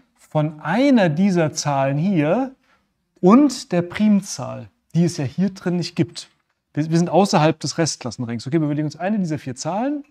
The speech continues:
oder eine dieser Zahlen, die in dieser Struktur vorkommen, plus die Primzahl, der größte gemeinsame Teiler, ist eins. Genau. Wenn ich hier eine Zahl nehme, eins, zwei, drei oder vier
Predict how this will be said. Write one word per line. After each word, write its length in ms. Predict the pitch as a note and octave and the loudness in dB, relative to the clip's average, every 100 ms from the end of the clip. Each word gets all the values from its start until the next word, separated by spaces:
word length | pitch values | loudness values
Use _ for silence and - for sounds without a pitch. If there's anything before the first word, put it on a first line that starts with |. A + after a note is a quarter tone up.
| _ _ | _ _
oder 220 | D#3 C3+ | -10 -8
eine 180 | C#3 E3 | -6 -6
dieser 260 | D#3 D3 C3 | -6 -6 -10
Zahlen, 360 | C3+ C#3+ D3+ | -8 -6 -6
die 100 | D3 | -6
in 220 | - E3 D#3 | -6 -4 -2
dieser 340 | D3+ C#3+ C3 - - _ | -2 -2 -4 -8 -20 _
Struktur 340 | - D3 D3 | -8 -6 -4
vorkommen, 540 | B2 F3 F#3+ A3+ A#3 A3 | -4 -6 -6 -6 -4 -6
plus 420 | - F3 G3+ - | -8 -8 -8 -8
die 80 | F3 | -12
Primzahl, 640 | - E3 D#3 D#3 B2+ B2 | -6 -6 -6 -8 -14 -12
der 80 | A#2+ | -12
größte 340 | - E3 D#3+ | -4 -6 -4
gemeinsame 480 | D#3 C#3+ C#3+ C#3+ C3+ | -10 -8 -8 -10 -12
Teiler, 380 | B2+ B2 A2+ G#2+ _ _ _ _ _ _ _ _ _ _ _ - | -12 -14 -14 -18 _ _ _ _ _ _ _ _ _ _ _ -6
ist 420 | E3 A#3 - - _ _ _ _ _ _ _ _ _ _ _ _ _ _ _ _ _ _ _ _ D3+ D3+ _ _ | -4 -4 -10 -20 _ _ _ _ _ _ _ _ _ _ _ _ _ _ _ _ _ _ _ _ _ -20 _ _
eins. 460 | G3+ F#3+ A#2 - - _ _ _ - | -2 -2 -4 -10 -20 _ _ _ -8
Genau. 360 | G#3 A2+ G#2+ _ _ - | -6 -6 -8 _ _ -6
Wenn 100 | D3+ | -4
ich 100 | C#3 | -2
hier 100 | C4 | 0
eine 120 | A#3 | 0
Zahl 300 | - F#3 F#3 | 0 0 0
nehme, 200 | C3+ C3+ | 0 -4
eins, 380 | D#3 G#3 A#3 - | -2 -2 -4 -6
zwei, 380 | - - E3 F3 | -10 -2 0 -2
drei 400 | E3+ C#3 C#3+ D#3+ | -4 -2 -2 -2
oder 200 | D#3 D3+ | -4 -4
vier 440 | - C#3 A2+ G2+ | -6 -8 -8 -12